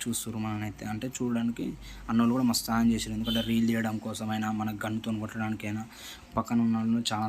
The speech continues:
సహాయం చేశారు మనకైతే. చూస్తారా ఫ్రెండ్స్, మనం అయితే స్టిక్ ఇప్పినాం,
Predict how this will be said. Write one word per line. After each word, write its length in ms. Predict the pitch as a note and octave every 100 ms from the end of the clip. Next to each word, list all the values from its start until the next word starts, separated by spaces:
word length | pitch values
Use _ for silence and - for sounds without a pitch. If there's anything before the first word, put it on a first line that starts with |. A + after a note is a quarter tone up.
| -
సహాయం 240 | G2+ G#2+ G#2
చేశారు 220 | F#2 G2+ G2
మనకైతే. 380 | G2 G#2 - C4 - - - - - - - - - - - - - - - - - - - - - - - - - - - -
చూస్తారా 280 | B2+ A#2+ A#2+
ఫ్రెండ్స్, 200 | B2 C3 B2+
మనం 100 | A#2 A2
అయితే 160 | B2 B2
స్టిక్ 280 | - A#2+ - A2+
ఇప్పినాం, 280 | A#2 A2+